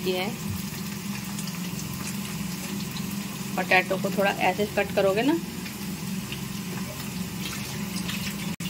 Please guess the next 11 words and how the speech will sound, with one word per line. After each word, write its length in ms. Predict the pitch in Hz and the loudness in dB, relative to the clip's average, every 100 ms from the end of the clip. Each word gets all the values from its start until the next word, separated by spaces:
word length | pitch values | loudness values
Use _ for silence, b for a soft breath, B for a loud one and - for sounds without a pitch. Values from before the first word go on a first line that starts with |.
| - _ - | -6 _ -6
देखिए 260 | 180 - 202 | -4 2 4
guys 420 | 185 175 208 180 | 6 4 4 6
सब्जी 300 | 190 175 208 | 6 6 4
क्या 200 | 202 196 | 6 6
बनी 220 | 185 180 | 8 6
है, 160 | 185 208 | 6 4
मसालेदार। 600 | 180 185 180 180 185 185 | 4 4 4 4 6 8
अभी 140 | 202 214 | 10 12
बनी 260 | 202 220 233 | 12 12 10
रही 260 | 202 | 10
है, 80 | 196 | 10